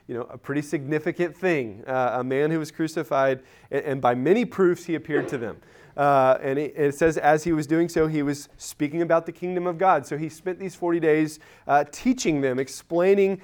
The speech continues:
how the kingdom works. We catch a glimpse of this in Luke twenty-four, uh, with some of the disciples on the road to Emmaus, where he explained, he went through the whole Old Testament and showed how all the scriptures pointed to Jesus. So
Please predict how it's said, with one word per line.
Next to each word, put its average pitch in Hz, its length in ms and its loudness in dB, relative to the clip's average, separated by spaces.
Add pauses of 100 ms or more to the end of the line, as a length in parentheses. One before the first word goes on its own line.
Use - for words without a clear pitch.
(140)
how 160 160 2
the 165 100 0
kingdom 170 400 -2
works. 180 320 2
We 151 120 -6
catch 165 260 -4
a 165 80 0
glimpse 165 340 -4
of 170 80 -4
this 160 200 -2
in 151 100 -2
Luke 156 180 -4
twenty-four, 160 760 -2 (680)
uh, 139 80 -2
with 135 140 -4
some 156 100 -4
of 156 60 -4
the 156 80 -2
disciples 147 460 -2
on 143 180 -2
the 139 80 -4
road 143 280 0
to 143 80 -8
Emmaus, 135 560 -8 (340)
where 147 120 -6
he 165 120 0
explained, 160 500 -4
he 170 80 -2
went 180 140 -2
through 196 80 -4
the 185 80 0
whole 185 340 4
Old 170 200 0
Testament 180 500 -4
and 147 160 -8
showed 170 180 -2
how 160 120 2
all 151 280 2
the 165 120 -6
scriptures 165 460 -6
pointed 165 400 -6
to 156 300 -4 (380)
Jesus. 135 480 -6
So 143 240 0